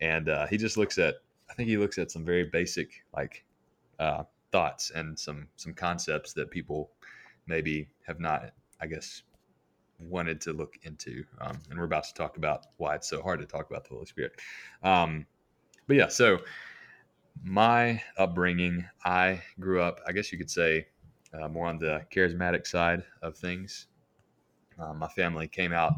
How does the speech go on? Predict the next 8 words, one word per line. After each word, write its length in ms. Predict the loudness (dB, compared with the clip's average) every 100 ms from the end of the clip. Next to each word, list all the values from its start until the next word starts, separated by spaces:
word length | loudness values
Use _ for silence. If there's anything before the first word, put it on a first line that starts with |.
| -2 -18 -20 -18 -6
of 200 | -4 -2
a, 160 | -4 -6 _ _ _ _ _ _ -12
I 40 |
guess, 260 | -6 -6 -4
a 220 | -6 -8 _ -10
really 300 | -2 0 0
heavy 320 | 0 -2 -2
Pentecostal, 880 | -6 -8 -4 0 0 -2 -6 -6 -6